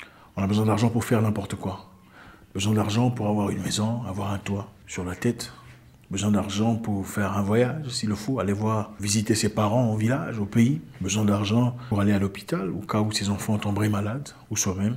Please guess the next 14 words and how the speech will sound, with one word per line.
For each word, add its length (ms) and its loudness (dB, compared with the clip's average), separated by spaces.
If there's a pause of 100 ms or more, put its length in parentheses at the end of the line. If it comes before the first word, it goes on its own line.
(320)
Besoin 220 8
d'argent 540 8
pour 180 -4
avoir 240 2
à 20 -2
manger, 400 -4 (120)
pour 100 -10
vivre 240 -4
une 180 -6 (680)
vie 180 4
adéquate, 720 2
en 60 -8
bonne 220 -4
santé, 680 -6